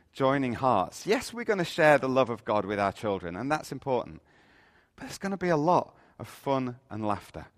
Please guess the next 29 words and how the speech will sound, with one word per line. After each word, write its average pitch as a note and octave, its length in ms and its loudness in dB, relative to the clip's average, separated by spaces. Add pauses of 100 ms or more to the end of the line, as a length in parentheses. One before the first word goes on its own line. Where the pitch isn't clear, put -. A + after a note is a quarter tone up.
(960)
And D3+ 100 -2
through G3+ 180 -2
coming F#3+ 280 -2
here F3 260 6
as C3+ 120 2
well, B2+ 200 4
we've A2+ 140 -2
got C#3 160 2
to B2+ 100 -8
know A#2+ 140 2
Jim A#2+ 260 -2
and A2+ 100 -4
Mary A2 240 2
DeMarsh F#2+ 460 -4
in G2 120 -8
Milton, G2 380 -4
and E2+ 180 -6 (540)
we've C#3+ 180 -2
heard D#3 260 6
God D3 220 4
calling D3+ 360 6
us C#3 140 0
there C3 220 6
to B2+ 140 -10
join C3+ 340 2
them, B2+ 280 -2
building C#3+ 380 4
a C3 40 -4
church, - 580 0